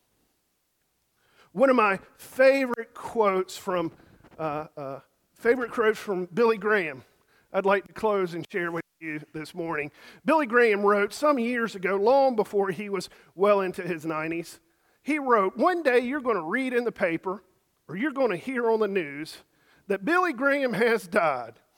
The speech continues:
I want you to know that's not true. For on that day, I will be ever more alive than I ever have been."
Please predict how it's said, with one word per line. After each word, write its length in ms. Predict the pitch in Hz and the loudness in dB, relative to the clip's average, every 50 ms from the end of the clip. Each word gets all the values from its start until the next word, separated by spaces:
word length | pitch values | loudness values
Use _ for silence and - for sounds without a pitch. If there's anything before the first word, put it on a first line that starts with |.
| _ _ - - _ _ - | _ _ -20 -20 _ _ 0
I 200 | 214 285 311 320 302 | 2 4 4 4 4
want 400 | 269 269 285 285 262 202 - 262 | 4 2 2 2 2 0 -2 -6
you 80 | 262 | -2
to 100 | 214 226 | 0 0
know 460 | 254 269 262 240 214 190 202 214 208 - _ _ _ _ - | 2 2 2 2 4 4 2 0 0 -4 _ _ _ _ -2
that's 320 | 190 208 196 185 - - | 0 0 0 0 -2 -6
not 300 | 214 180 185 190 - - | -4 -4 -4 -4 -6 -10
true. 320 | - - 156 139 120 120 - _ _ _ _ _ _ _ _ _ _ _ _ _ _ _ _ _ _ _ _ _ | -14 -14 -14 -12 -14 -14 -18 _ _ _ _ _ _ _ _ _ _ _ _ _ _ _ _ _ _ _ _ _
For 240 | - 208 208 226 233 | 2 6 8 8 8
on 160 | 254 262 262 | 8 6 6
that 260 | 254 262 269 269 262 254 | 6 6 6 6 4 6
day, 460 | 269 285 269 226 175 151 147 139 - _ _ _ _ _ _ _ _ _ _ _ | 6 6 6 4 2 0 -6 -12 -18 _ _ _ _ _ _ _ _ _ _ _
I 100 | - 202 | 0 2
will 140 | 202 196 196 | 2 2 2
be 160 | 185 226 220 - 226 | 2 0 -4 -2 2
ever 300 | 233 262 254 262 285 269 | 4 4 4 4 4 4
more 240 | 247 247 233 233 | 4 6 6 6
alive 500 | 226 214 233 214 185 170 165 165 175 - - - - - - _ - | 6 6 6 6 6 4 4 2 2 0 -4 -14 -20 -20 -20 _ -4
than 160 | 185 196 185 | -2 0 0
I 180 | 185 190 190 208 - | 0 0 -2 -2 0
ever 460 | 226 233 226 220 214 220 214 196 - _ _ _ _ _ - | 0 2 2 2 2 0 0 -2 -4 _ _ _ _ _ -12
have 560 | - - 220 214 202 190 190 185 190 - _ _ _ _ _ _ _ _ 160 | -4 0 0 2 2 2 0 -2 -4 -6 _ _ _ _ _ _ _ _ -8
been." 420 | 165 208 220 202 180 139 135 117 | -4 -2 0 0 -2 -4 -8 -14